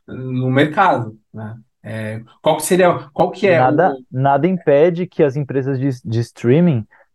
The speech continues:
Speaker 2: terceirizem, ah, os servidores e com, todos contratem um terceirizado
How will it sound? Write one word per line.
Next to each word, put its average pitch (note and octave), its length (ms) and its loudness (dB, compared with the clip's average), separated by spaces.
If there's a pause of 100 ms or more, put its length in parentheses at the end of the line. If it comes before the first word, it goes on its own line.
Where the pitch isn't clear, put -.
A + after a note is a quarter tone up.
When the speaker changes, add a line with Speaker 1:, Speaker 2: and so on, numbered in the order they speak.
Speaker 2:
terceirizem, D#3 920 2 (580)
ah, A#2 600 4
os B2 120 0
servidores C3+ 840 2 (420)
e B2+ 100 -4
com, D3 240 0
todos D#3 260 0
contratem D3 640 0
um D#3+ 160 2
terceirizado C#3 760 0